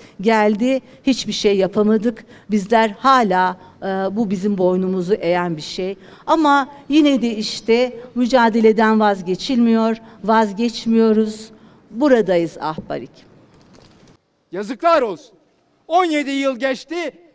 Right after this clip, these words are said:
Speaker 2: Hepimizin gözleri önünde işlenen bir cinayetin gerçek ve derin failleri hala yok. Aslında sadece buradaki göstericiler değil, herkes biliyor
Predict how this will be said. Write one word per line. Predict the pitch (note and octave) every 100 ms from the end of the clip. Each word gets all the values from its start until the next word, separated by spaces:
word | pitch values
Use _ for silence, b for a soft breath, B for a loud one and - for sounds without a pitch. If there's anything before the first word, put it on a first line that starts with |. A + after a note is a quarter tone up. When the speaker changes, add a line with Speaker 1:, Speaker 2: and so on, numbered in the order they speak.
| -
Speaker 2:
Hepimizin | F4+ D4 E4 D4+ C4 C#4+
gözleri | C#4 C#4 C4 D4+ D4+
önünde | C#4 C4+ C4+ C4
işlenen | A#3+ - C4+ C4+ C4
bir | C#4 A3+
cinayetin | C4+ C4+ C4+ C4 D#4 F4+ C#4+ - b b b b
gerçek | - C#4+ C#4+ F4+ E4+ C4
ve | C4+
derin | D4 D#4+ C#4
failleri | A#3 C#4+ C4+ B3+ C4+ C#4+ A#3 _ -
hala | C#4+ D#4+ C#4 A#3
yok. | F#3+ D3 - _ _ _ _ _ -
Aslında | C#4 - C4 B3 C#4 C4+ B3+ _ _ _ _ _ _ _
sadece | _ - G3+ C4+ A3+ G3 A3
buradaki | G3 G#3+ G#3 G#3 G3
göstericiler | G3 G3 - G#3 F3+ G3+ G3+ G3 F#3
değil, | A3 E3+ A#2+ _ _ _ _ _ _
herkes | - B3 C4+ - B3 F#3+ F#3
biliyor | G3+ G#3+ F#3+